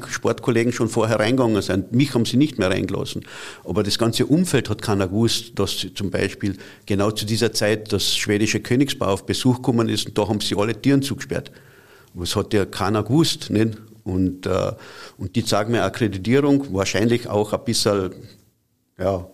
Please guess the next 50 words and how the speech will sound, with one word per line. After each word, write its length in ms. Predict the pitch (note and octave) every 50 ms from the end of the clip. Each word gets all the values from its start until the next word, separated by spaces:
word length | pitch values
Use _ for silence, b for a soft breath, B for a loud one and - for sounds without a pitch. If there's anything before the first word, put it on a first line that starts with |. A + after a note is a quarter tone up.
| - _
aggressiver 580 | - F#2 - A2 - - - C#3 D#3+ C#3 D#3 C#3
möglicherweise, 800 | C3+ C3+ C3+ C#3 D3 C#3+ C3+ C3 B2 B2 B2+ C#3 C3 C3+ C3+ A2
nicht? 220 | F#2+ A2 A#2 A#2 B B B B B B B B B B
Und 160 | - F2 -
dann 100 | G2+ G2
kommt 200 | F#2+ - A#2 G#2+
von 100 | - A2
der 100 | G#2 G2
anderen 200 | G2+ G#2+ A2+ A2
Straße 280 | G#2+ A2 G#2+ A#2 A#2 A2+
ein 140 | A2 G2+ -
Polizist 500 | - G#2 G#2 - - - B2+ - - -
her 140 | A2+ G#2+ G#2+
und, 300 | G#2+ G2+ G2+ G2+ - -
und 260 | G2 G2 F#2+ F2+ - - - _ - - -
haut 160 | - - -
mir 80 | - G2+
mitten 240 | G#2 G#2+ G#2+ - G#2+
ins 140 | G2 - -
Gesicht. 320 | - F3 E3+ - - B B B B B B B B B B B B B B
Und 200 | - F#2+ F#2 -
dass 140 | G2+ - -
ich 120 | A#2+ C3+
da 180 | B2 A#2+ A#2 A2+
reagiert 640 | G#2+ - G#2 G#2 A2 G2+ G2 G2 A#2 C#3+ D3 D3 -
hab 140 | C3 A2 G#2+
und 540 | A2 G#2+ G#2 - - - - - - - -
aufgesprungen 580 | A2 A#2 - - - - - C3+ C3 B2+ B2
bin, 220 | B2+ C3+ C3 B2+ A#2+
wie 100 | B2+ A#2+
als, 260 | A2+ A2+ - - - A2+
ich 200 | B2 A#2+ A#2 G#2+
hab 140 | A2+ G#2+ G#2+
ja 120 | G#2 G#2
mit 220 | A2 A2 A2 -
meinen 200 | A2 A2 A2 G#2+ G#2
achtundfünfzig 640 | A#2 B2 - - A#2 - - C3 A#2 - - -
Kilo 340 | - D3 D#3 D#3 D3 C3+ C3
und, 240 | A#2+ A2+ G2+ - -
und 200 | A2 G#2+ G#2+ -
der, 260 | G2+ G2+ G2+ A2 - -
der, 460 | - G#2+ G#2 G#2 A2 - - - B2+
der, 440 | - G2 G2 G2 G2 - - - -
der 280 | G#2 G2 F#2 F#2 - -
Polizist 540 | - - A2+ A2 G#2+ - - D3 C#3 - C3
hat, 140 | A2 -
glaub 140 | A#2+ A2 A2
ich, 80 | A2+ G#2
hundert 300 | C#3+ F#3+ F#3+ B2+ G#2+ -
gehabt. 280 | - G2 F#2+ - B